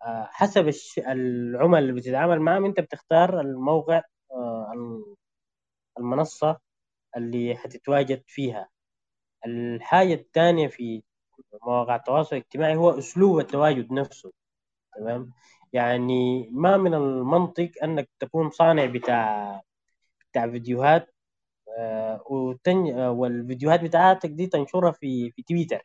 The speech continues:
لأنه دي ما المنصة المناسبة لأنك تنشر، آه، فيديوهات. المنصة المناسبة ممكن تيك توك أو، آه، يوتيوب أو خلافه.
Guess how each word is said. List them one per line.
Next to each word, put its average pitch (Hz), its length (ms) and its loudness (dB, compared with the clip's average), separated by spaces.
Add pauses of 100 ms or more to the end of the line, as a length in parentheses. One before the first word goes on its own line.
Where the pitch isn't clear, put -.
لأنه 160 220 0
دي 165 100 0
ما 180 100 4
المنصة 165 680 0 (500)
المناسبة 135 500 2
لأنك 123 400 0
تنشر، 156 440 -2 (560)
آه، 120 200 -2
فيديوهات. 123 500 0 (540)
المنصة 131 420 -4
المناسبة 139 680 0 (1160)
ممكن 185 480 -2
تيك 156 240 -8
توك 143 360 0
أو، 131 400 -2 (440)
آه، 139 220 -4
يوتيوب 143 600 -2 (140)
أو 147 240 -2 (160)
خلافه. 123 440 -4